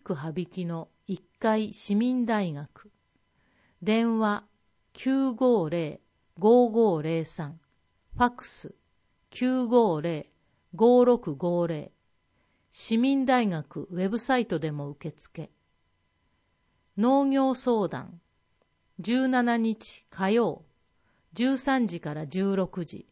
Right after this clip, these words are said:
市役所二階、農業委員会事務局。前日までに予約、先着三人。市役所、農業委員会事務局まで。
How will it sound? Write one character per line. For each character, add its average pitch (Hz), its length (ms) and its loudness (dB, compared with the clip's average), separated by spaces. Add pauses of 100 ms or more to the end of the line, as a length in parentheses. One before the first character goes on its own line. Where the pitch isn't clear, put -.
(440)
市 - 240 -2
役 247 240 2
所 165 180 -4
二 151 180 -8
階、 160 340 -10 (560)
農 247 240 4
業 254 320 4
委 247 60 4 (180)
員 240 100 0
会 226 340 -2
事 196 120 -6
務 208 180 2
局。 - 400 -14 (1000)
前 254 180 4
日 269 340 0
ま 254 160 2
で 214 100 4
に 156 160 -2
予 151 140 -2
約、 151 440 -10 (380)
先 240 320 0
着 233 260 -4
三 196 440 -2
人。 165 260 -8 (680)
市 - 240 -4
役 247 260 2
所、 - 320 -10 (720)
農 247 240 4
業 262 340 6
委 254 60 4
員 247 240 2
会 226 320 0
事 214 100 -4
務 214 140 2
局 165 280 -8
ま 143 200 -12
で。 - 100 -20